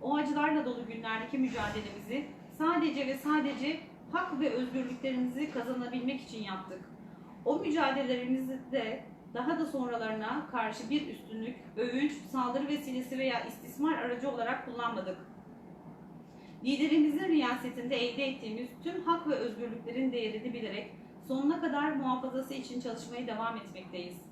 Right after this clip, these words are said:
Devletimiz, vatanımız, milletimiz, bayrağımız ve gelecek nesillerimiz için yapılan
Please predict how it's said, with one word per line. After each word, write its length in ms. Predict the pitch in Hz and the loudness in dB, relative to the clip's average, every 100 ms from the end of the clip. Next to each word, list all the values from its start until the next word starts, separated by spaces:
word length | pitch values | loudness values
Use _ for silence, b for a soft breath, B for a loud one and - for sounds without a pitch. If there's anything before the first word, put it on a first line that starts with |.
| - B B B - | -16 B B B 0
Devletimiz, 760 | 247 262 294 311 285 285 294 254 | 2 2 2 2 4 4 2 0
vatanımız, 680 | 247 269 247 247 254 - | 0 2 0 0 -2 -4
milletimiz, 880 | 226 240 247 247 262 247 247 262 - | -6 -2 -2 -2 -2 -2 -2 -2 -6
bayrağımız 680 | 220 240 240 247 269 320 269 | -2 -2 0 2 2 0 0
ve 80 | 254 | -2
gelecek 460 | 233 240 254 320 | 0 0 0 -2
nesillerimiz 640 | 254 254 247 233 240 254 254 | -2 -4 -4 -4 0 2 2
için 240 | 254 220 | -4 -4
yapılan 520 | 214 208 208 202 294 | -6 -6 -4 -2 -2